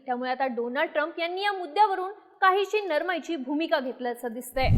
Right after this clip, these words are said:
ट्रम्प यांनी ग्रीनलँडच्या मुद्द्यावरून माघार घेण्याचं तिसरं कारण म्हणजे युरोपकडे मोठ्या प्रमाणात असलेले यूएस बॉन्ड्स.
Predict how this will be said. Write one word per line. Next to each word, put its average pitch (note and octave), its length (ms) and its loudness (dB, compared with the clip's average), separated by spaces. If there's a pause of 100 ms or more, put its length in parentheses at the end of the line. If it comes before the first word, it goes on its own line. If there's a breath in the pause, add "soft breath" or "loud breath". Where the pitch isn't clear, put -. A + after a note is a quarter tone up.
ट्रम्प G4+ 260 10
यांनी A4+ 300 0
ग्रीनलँडच्या F#4+ 540 2
मुद्द्यावरून D#4+ 520 2
माघार C4+ 340 0
घेण्याचं C#4 380 -4
तिसरं C#4 360 -6
कारण C#4 280 2
म्हणजे B3+ 500 -2
युरोपकडे B3+ 580 -2
मोठ्या B3+ 320 -4
प्रमाणात D4+ 440 -2
असलेले D4 600 -2
यूएस D#4+ 400 2
बॉन्ड्स. B3+ 280 0